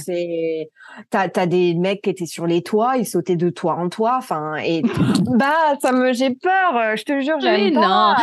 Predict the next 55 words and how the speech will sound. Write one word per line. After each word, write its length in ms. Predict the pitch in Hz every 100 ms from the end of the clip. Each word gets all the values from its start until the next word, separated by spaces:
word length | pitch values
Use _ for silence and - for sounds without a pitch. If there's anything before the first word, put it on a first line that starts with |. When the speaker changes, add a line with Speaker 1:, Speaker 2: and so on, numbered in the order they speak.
| 226
Speaker 1:
je 60 | 214
vais 60 | 226
Speaker 2:
Et 60 | 240
Speaker 1:
pas 60 |
Speaker 2:
pour 60 | 233 240
Speaker 1:
dormir 100 | 240
Speaker 2:
ceux 80 | 302
Speaker 1:
de 40 |
la 60 | 240
Speaker 2:
qui 60 |
Speaker 1:
nuit. 60 | 240
Speaker 2:
connaissent, 600 | 247 220 226 359 - - _ _ _ -
euh, 360 | 190 196 185 180
j'avais 300 | 190 185 185
fait 160 | 262
la 80 | 294
même 160 | 214 202
chose 160 | 285
à 100 | 240
Paris, 400 | 165 196 208 233
moi. 240 | 233 175 - 170
Euh, 160 | 160
le 120 | 156 165
manoir 340 | 180 202 208
de 140 | 202
Paris, 440 | 190 196 180 196 -
franchement, 320 | - 185 - 196
c'était 260 | - -
trop, 360 | - - - 190
trop 160 | -
bien. 260 | 175 175 190 _
Camille, 440 | - 196 226 220 151
si 160 | - -
tu 80 | -
te 60 |
souviens, 420 | - 185 180 190 202
c'est 140 | 170
ma 80 | 156
cousine, 340 | - 160 175
elle 140 | 156 147
nous 140 | 147
écoute. 260 | 143 170 - - -
Speaker 1:
<laughs> 280 | 262 208 -
Speaker 2:
Euh, 160 | 139 135
Speaker 1:
Camille, 260 | - 196 196 185 180
si 160 | - -
tu 60 |
nous 160 | 185 185
entends, 220 | 180 196
Speaker 2:
coucou 160 | 180 -
Speaker 1:
big 80 |
up 40 | 214
à 20 |
Speaker 2:
Camille. 180 | 202 202
Speaker 1:
toi. 80 | 170